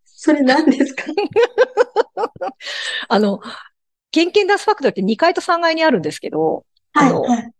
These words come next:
Speaker 2: もう駅に面した、
Speaker 1: はい。
Speaker 2: ま-、窓の外に、もう巨大な、その、何、エルイーディービジョン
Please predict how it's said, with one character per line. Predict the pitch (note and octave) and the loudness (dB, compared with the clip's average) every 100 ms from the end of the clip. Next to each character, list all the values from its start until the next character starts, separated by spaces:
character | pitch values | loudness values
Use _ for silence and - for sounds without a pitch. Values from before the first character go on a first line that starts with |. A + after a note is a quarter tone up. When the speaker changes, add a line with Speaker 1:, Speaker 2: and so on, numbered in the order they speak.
| _ | _
Speaker 2:
も | B3+ | -6
う | - | -2
駅 | F4 - A4+ | -2 0 2
に | D#4 G3+ | 4 4
面 | F#3+ G3+ F#3 | 2 0 0
し | - | -4
た、 | F#3+ F3+ E3 C#3+ - _ _ - | 0 2 2 -2 -10 _ _ -12
Speaker 1:
は | A#3+ | -8
い。 | A3+ | 0
Speaker 2:
ま-、 | A3+ F#4 - | 2 2 0
窓 | A#3+ C#4 D#4 | -2 0 0
の | F#3 | -2
外 | - C4 G#3+ | -4 -4 -4
に、 | D#3 E3+ E3+ B3 _ _ _ | -4 -8 -10 -12 _ _ _
も | B3 | -6
う | - | -6
巨 | - C4+ | -2 0
大 | G#3+ F#4 G#4+ | 2 2 2
な、 | G#4 G4+ | 2 0
そ | - | -2
の、 | D4+ | -2
何、 | C4+ A#3 F3+ _ _ _ - | 0 0 -2 _ _ _ -4
エ | A3 | 2
ル | D#4+ | 6
イ | |
ー | F#4 | 6
デ | |
ィ | F#4+ | 6
ー | |
ビ | D4+ | 6
ジ | D#4 | 2
ョ | C#4+ | 0
ン | F3+ E3+ | -4 -10